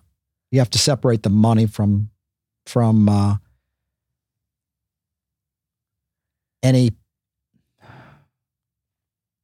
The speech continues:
lobbying organization. It's gotta be for the good of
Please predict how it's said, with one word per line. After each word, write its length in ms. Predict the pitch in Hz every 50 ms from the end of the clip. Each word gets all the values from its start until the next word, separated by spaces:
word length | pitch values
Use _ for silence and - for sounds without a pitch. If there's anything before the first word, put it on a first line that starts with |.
| _ _ _ _ -
lobbying 400 | 117 113 110 113 117 113 107 110
organization. 640 | 110 110 104 107 104 101 98 113 104 98 - - 101
It's 120 | 95 -
gotta 220 | - 127 117 110 104
be 120 | 113 107
for 160 | - - 127
the 100 | 104 107
good 320 | 104 101 - 131 123 120 113
of 220 | 107 98 - -